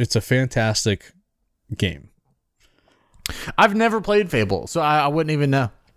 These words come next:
Speaker 2: I wouldn't even know.
Speaker 1: Well, if it
Speaker 2: So
Speaker 1: was
Speaker 2: that's the re-, that's the reason that I'm refusing Fable. I'm just getting rid of it.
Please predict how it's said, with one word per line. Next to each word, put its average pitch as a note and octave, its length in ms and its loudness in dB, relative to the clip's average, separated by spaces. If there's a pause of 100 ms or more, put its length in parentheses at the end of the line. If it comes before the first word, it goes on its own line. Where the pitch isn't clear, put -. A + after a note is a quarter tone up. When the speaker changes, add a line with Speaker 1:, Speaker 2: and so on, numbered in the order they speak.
(140)
Speaker 2:
I B2+ 80 0
wouldn't C3+ 340 2
even A#2+ 220 2
know. G#2 240 -2
Speaker 1:
Well, D3 220 2
if D3+ 140 -2
it D#3 120 2
Speaker 2:
So E3 40 2
Speaker 1:
was - 0 -
Speaker 2:
that's D#3+ 200 2
the F3 100 -4
re-, E3 160 2
that's D#3+ 240 -2
the F3 100 0
reason D3+ 340 2
that C3+ 100 0
I'm C#3 260 0
refusing C3+ 720 0
Fable. A2 400 0
I'm A#2 100 -2
just A#2 140 -2
getting C#3 180 0
rid B2+ 140 0
of A#2+ 100 0
it. A2 140 -2